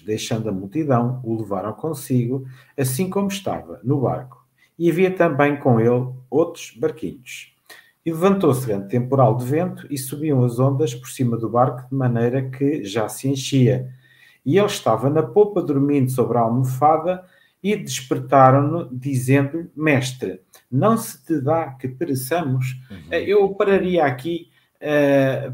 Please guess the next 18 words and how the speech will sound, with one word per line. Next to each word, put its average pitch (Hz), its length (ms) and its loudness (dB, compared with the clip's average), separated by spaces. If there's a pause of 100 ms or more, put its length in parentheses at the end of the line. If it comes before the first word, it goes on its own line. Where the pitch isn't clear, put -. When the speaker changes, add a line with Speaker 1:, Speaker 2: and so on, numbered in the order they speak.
(100)
Speaker 1:
para 156 340 6
chamar 135 400 0
a 139 80 4
atenção, 147 760 -2
eh, 127 300 -2
de 131 140 -4
um 160 100 -6
pormenor 127 720 0
em 165 200 -10
que - 160 -8
eles 151 360 0
estão 139 200 -4
com 117 140 -2
um 123 60 -8
problema, 190 560 -2
estão 127 420 0
a 120 80 -2
navegar, 151 760 -2